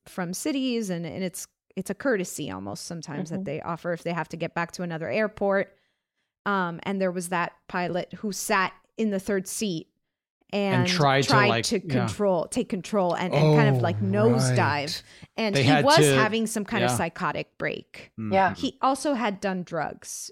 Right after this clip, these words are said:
Speaker 1: um, w-, like, some kind of a
Speaker 3: Yeah.
Speaker 1: psychedelic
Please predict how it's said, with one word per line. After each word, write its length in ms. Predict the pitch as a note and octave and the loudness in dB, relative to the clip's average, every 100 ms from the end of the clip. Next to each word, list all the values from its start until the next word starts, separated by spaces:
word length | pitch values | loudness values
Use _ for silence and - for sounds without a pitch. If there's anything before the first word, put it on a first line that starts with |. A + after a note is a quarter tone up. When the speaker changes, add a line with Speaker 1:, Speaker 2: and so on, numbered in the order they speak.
| _ | _
Speaker 1:
um, 640 | - F3 D#3 C#3+ E2+ - - _ _ _ - | -10 -6 -6 -8 -12 -16 -20 _ _ _ -18
w-, 140 | - _ _ _ G#3 | -18 _ _ _ -6
like, 320 | G#3 F3 - | -2 -2 -4
some 160 | G#3+ | -6
kind 220 | G#3 F#3+ F3 | -4 -4 -6
of 140 | E3 | -6
a 200 | D#3 - | -4 -6
Speaker 3:
Yeah. 140 | D#3 - - | -8 -14 -12
Speaker 1:
psychedelic 840 | - G#3+ G#3 G3+ F#3+ F3 - - | -4 -2 -2 0 2 0 -4 -12